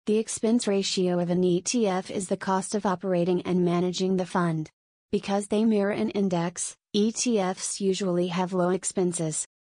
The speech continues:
If an E T F tracks the sample five hundred index, for example, it may own all five hundred equities in the index, making it a passively managing fund with less time commitment.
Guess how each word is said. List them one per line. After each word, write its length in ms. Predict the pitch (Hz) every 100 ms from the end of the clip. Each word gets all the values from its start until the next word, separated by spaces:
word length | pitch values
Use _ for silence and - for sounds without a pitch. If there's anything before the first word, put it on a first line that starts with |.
| _ -
If 180 | 208
an 100 | 214
E 160 | 208 214
T 240 | - 240
F 240 | 196 214 -
tracks 420 | - 180 170 -
the 120 | 185
sample 400 | - 180 175 -
five 320 | - 185 214
hundred 340 | 214 208 202 202
index, 540 | 185 175 165 175 - - _ -
for 200 | 185 180
example, 640 | 208 - 170 151 151 175 _ -
it 160 | 196
may 180 | 196 190
own 180 | - 214
all 240 | - 196 214
five 320 | - 185 220
hundred 340 | 214 202 202 202
equities 440 | 190 180 185 185
in 180 | - 185
the 80 | 202
index, 640 | 196 180 170 175 - - _ -
making 420 | 196 202 247 214
it 120 | 220
a 80 | -
passively 580 | - 180 185 214 220 233
managing 540 | 202 185 180 185 190
fund 380 | 190 190 175 180
with 220 | 185 180
less 280 | 175 170 -
time 300 | - 180 180
commitment. 600 | - 190 170 165 151